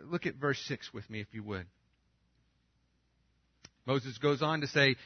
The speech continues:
"And these words which I am commanding you today shall be on your heart." And you shall teach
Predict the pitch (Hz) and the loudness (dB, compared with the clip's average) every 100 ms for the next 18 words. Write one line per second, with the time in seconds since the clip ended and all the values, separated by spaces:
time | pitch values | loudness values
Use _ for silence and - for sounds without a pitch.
0 | - 156 147 208 214 160 170 180 156 165 | 2 4 6 4 4 4 6 6 6 2
1 | 165 175 165 - 165 180 190 175 165 160 | 4 6 6 2 0 0 0 -2 -2 2
2 | 139 131 139 - 143 135 151 147 147 143 | 4 6 4 2 2 4 4 4 2 -2
3 | 120 151 113 - - _ _ _ _ _ | 0 2 0 -2 -20 _ _ _ _ _
4 | _ 131 131 143 208 226 - 175 147 - | _ -2 -2 0 2 2 4 6 4 4
5 | - 190 202 | -4 -2 -2